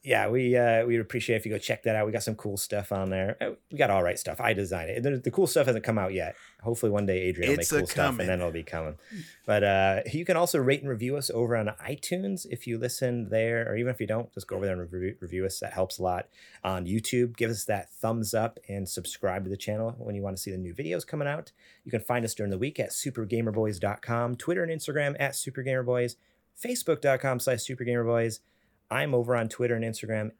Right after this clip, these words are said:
Speaker 1: at G Morlang. Uh, Adrian's over on Twitter and Instagram at Homeboy. And J J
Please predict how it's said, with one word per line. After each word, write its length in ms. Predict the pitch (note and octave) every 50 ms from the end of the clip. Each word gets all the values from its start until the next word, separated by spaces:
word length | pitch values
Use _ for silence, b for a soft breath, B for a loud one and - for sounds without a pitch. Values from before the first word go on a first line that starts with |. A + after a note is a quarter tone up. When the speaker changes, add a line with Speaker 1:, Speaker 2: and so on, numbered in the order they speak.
| _ G#2
Speaker 1:
at 300 | G#2+ A#2+ - - - _ _ _ _ _ -
G 200 | F#2+ G#2+ A2+ A#2
Morlang. 540 | A2+ A#2 A#2 A#2 A#2 A#2 A#2 B2 C3+ C3+ C3+ _ _ _ - _ -
Uh, 260 | - E2+ E2+ E2+ E2+ - - -
Adrian's 480 | F2 A2+ A2+ A#2 A#2+ A#2 A2+ A2+ G#2+ A2+
over 500 | A2 A2 G2+ A2 G#2+ G#2+ A2 A2 - - _ -
on 100 | F#2 F2+
Twitter 240 | F2 - G#2 G2 F#2+
and 80 | F#2+ G2 G2
Instagram 420 | G2 - - G2+ G2 G2 G2 G2+ - _ _ -
at 220 | F#2 F2 E2 - -
Homeboy. 500 | - G#2+ C#3 D#3+ B2+ G#2+ A2+ C3 D#3 E3 _ _ _ B B B B B B B B B -
And 340 | - E2 E2+ D#2+ D#2+ D2+ - - _ _ _ _ _ _ _ _
J 220 | B2 C#3+ G3 G#3+
J 340 | E3+ C3+ G#2+ E2+ D2 - _